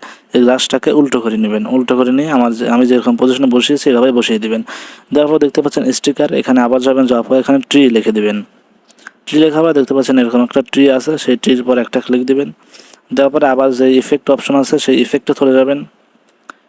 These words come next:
ইফেক্টে যাওয়ার পর কালার্সে গিয়ে black and white-টা সিলেক্ট করে দিয়ে অ্যামাউন্ট একদম কমিয়ে দিবেন, তাতে একদম ডার্ক হয়ে যাবে, কালো হয়ে যাবে। তারপর এটা সুন্দর পজিশনে বসিয়ে দিবেন।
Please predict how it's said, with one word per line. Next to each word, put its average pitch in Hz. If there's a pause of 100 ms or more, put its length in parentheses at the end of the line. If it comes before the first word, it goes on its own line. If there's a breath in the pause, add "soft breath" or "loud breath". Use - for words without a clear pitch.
ইফেক্টে 156
যাওয়ার 143
পর 156
কালার্সে 131
গিয়ে 143
black 123
and 117
white-টা 123
সিলেক্ট 123
করে 139
দিয়ে 139
অ্যামাউন্ট 123
একদম 117
কমিয়ে 123
দিবেন, 107
তাতে 117
একদম 131
ডার্ক 117
হয়ে 113
যাবে, 117
কালো 113
হয়ে 110
যাবে। 104 (480 loud breath)
তারপর 147
এটা 151
সুন্দর 123
পজিশনে 131
বসিয়ে 117
দিবেন। 107